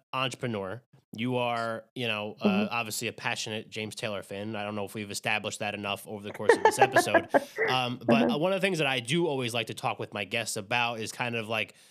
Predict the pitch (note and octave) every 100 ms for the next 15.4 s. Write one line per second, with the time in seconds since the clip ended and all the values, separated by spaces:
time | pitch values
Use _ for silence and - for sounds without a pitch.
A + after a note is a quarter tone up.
0 | _ - D3 D#3 C#3+ B2+ C3+ A2 - A#2
1 | - E2 - _ _ - A2+ A2+ - A#2+
2 | A#2 D#3+ D#3 - D3+ D3+ D3 B2+ B2 A#2
3 | G#2 - - - _ A2+ A2 B2 B2 A#2+
4 | A#2+ A#2+ G#2 A#2 A#2 A#2 G#2 G#2+ G#2 A#2+
5 | A#2 G#2+ A#2+ G#2 C3+ C3 G#2+ G2 A2+ A2
6 | G#2+ G#2 G#2+ - G#2+ G#2+ - A#2+ C3+ A#2+
7 | G2+ G2 A#2+ A#2+ A#2+ A2 A#2 A2 A2+ A2
8 | C#3 D3+ A2+ G2 G#2+ A2 A2 - A#2 -
9 | G3+ E3+ F3+ D#3+ A#2 C3 C3 - D#3+ A#2+
10 | F#2+ F2 A2 A2+ F#2+ G#2+ A#2 - B2+ C#3+
11 | G2 F#2 - F#3+ F#3 F#3 A#2+ A#2 A2+ A#2+
12 | C3+ C#3 F3+ F#3 D3+ - C#3+ C3 C3 A#2
13 | B2 B2 A2+ - G#2+ - A#2+ A2 G#2+ -
14 | - _ _ _ _ _ _ - C3+ B2
15 | - C3 C#3+